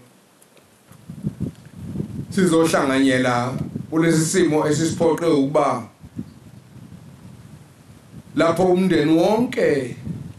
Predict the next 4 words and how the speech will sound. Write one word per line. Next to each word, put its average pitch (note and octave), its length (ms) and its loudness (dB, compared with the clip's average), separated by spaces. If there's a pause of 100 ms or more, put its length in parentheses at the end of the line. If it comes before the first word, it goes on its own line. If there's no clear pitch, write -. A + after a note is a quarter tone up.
(340)
wendlu C#3 720 2 (300)
kaMpande, C#3 840 -2 (1160)
inkosi D#3+ 320 0
yakwaNodwengu, C#3 840 2